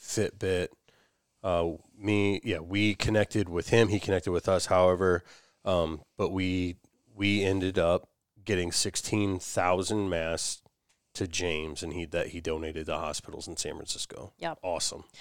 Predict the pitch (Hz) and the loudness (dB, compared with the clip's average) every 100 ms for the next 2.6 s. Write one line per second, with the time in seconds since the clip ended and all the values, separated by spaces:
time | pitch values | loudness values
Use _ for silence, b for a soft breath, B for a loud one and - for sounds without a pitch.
0 | B - 247 254 247 247 214 - 170 170 | B 8 12 12 12 12 10 6 4 8
1 | 269 254 - 285 339 269 226 - 214 208 | 12 12 12 10 12 10 8 4 4 4
2 | - 190 202 240 269 269 | 4 4 4 6 8 6